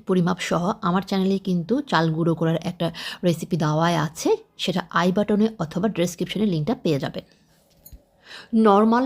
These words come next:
পানির মধ্যে স্বাদ অনুযায়ী লবণ, ভাপা পিঠাতে কিন্তু লবণের পরিমাণ কম হলেই ভালো লাগে, সেই বুঝে দিতে হবে। পানির মধ্যে লবণ গলিয়ে নিয়ে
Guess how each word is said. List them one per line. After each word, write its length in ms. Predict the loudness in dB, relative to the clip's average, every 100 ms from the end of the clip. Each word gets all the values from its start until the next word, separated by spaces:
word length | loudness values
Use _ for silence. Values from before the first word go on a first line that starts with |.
| -2
পানির 300 | -4 0 0
মধ্যে 400 | 0 -2 -4 -6 -6 -6 -20 -20 -12
স্বাদ 240 | 2 2 4
অনুযায়ী 340 | 2 4 4 4
লবণ, 280 | 2 2 0 0
ভাপা 200 | 0 -2
পিঠাতে 260 | 0 -2 0
কিন্তু 240 | -2 -2 2
লবণের 380 | 2 2 0 2
পরিমাণ 260 | 0 0 2
কম 100 | 2 2
হলেই 240 | 4 2 2
ভালো 120 | 2
লাগে, 200 | 2 0
সেই 180 | 2 0
বুঝে 220 | 2 0
দিতে 220 | -2 -2 0
হবে। 180 | 0 -2 -4 -6 -12 -12 -4
পানির 260 | 2 4 4
মধ্যে 260 | 4 4 4
লবণ 260 | 4 4 2 0 -4 -4
গলিয়ে 400 | 2 4 6 6
নিয়ে 220 | 4 2